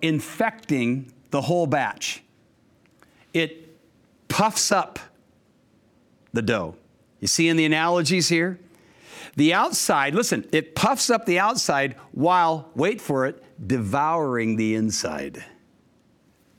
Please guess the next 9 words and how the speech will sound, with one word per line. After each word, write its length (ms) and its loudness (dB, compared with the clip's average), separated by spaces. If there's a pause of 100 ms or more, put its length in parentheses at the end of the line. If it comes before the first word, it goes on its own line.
(440)
It 120 0
gets 340 2
bigger, 640 2 (580)
but 120 0
it 120 -2
doesn't 380 0
gain 260 0
any 220 0
weight. 600 -4